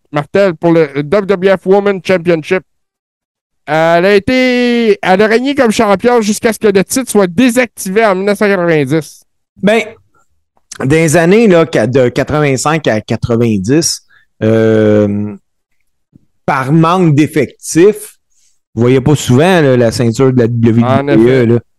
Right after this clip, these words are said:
Speaker 1: En effet, c'est réapparu avec Alundra Blaze au début des années quatre-vingt-dix, qui avait ramené
Speaker 2: Ouais.
Speaker 1: un petit engouement autour de ça. Euh, puis en quatre-vingt-dix-sept,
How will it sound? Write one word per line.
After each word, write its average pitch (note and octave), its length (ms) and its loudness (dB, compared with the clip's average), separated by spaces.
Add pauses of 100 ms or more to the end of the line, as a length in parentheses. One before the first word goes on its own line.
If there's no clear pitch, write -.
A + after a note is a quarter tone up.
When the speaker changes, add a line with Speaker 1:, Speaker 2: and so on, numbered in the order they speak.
(160)
Speaker 1:
En C#3 200 -2
effet, E3+ 200 -2
c'est F#3+ 120 -2
réapparu G3 400 0
avec A#3 240 -4
Alundra E3+ 420 -2
Blaze C#3+ 340 -2
au C3 60 -4
début B2 200 -10
des D3+ 60 -2
années C3+ 160 -2
quatre-vingt-dix, A#2+ 760 -4
qui - 80 -10
avait A2+ 140 -4
ramené A#2+ 260 -2
Speaker 2:
Ouais. F#3 80 2
Speaker 1:
un - 40 -10
petit - 200 -16
engouement B2+ 400 0
autour B2 240 0
de A2+ 160 0
ça. B2+ 160 -2 (1080)
Euh, D3 400 4
puis F3+ 140 0
en F#3+ 100 2
quatre-vingt-dix-sept, A#3+ 880 0